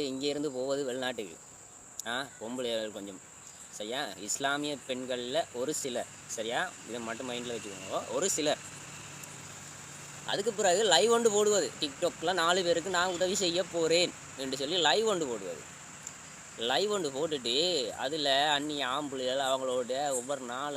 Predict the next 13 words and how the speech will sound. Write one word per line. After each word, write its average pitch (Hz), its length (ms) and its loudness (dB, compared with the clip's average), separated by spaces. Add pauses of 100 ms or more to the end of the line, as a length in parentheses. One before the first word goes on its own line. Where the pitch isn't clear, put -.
(160)
நைட்டுக்கு 127 560 -6 (880)
லைவ்ல 156 400 2
குதூகலம், 185 500 2 (560)
இன்ப 208 300 4 (100)
கதைகள், 165 380 2 (380)
ஆனந்தமான 190 520 2 (120)
பேச்சுகள். 160 440 -2 (500)
ஆ, 143 40 0 (460)
கேட்டா 151 300 0
நாங்க 170 280 0 (100)
மார்க்கப்பட்டுள்ள 156 960 -2
பெண்கள். 135 520 0 (1400)
அந்நிய 185 300 2